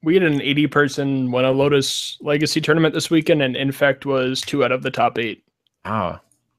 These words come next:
Speaker 1: Uh,
Speaker 2: Yeah.
Speaker 1: and Infect only won in the finals because the show and tell player punted 'cause he didn't know that Lotus Petal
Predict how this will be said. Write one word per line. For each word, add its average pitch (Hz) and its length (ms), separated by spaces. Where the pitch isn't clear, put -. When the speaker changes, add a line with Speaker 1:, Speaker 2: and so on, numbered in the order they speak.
Speaker 1:
Uh, 139 120
Speaker 2:
Yeah. 117 300
Speaker 1:
and 139 440
Infect 156 420
only 147 320
won 160 800
in 151 140
the 143 100
finals 143 420
because 139 320
the 139 120
show 139 260
and 135 100
tell 131 140
player 131 320
punted 127 540
'cause 139 160
he 131 100
didn't 131 220
know 131 220
that 123 220
Lotus 131 280
Petal 131 480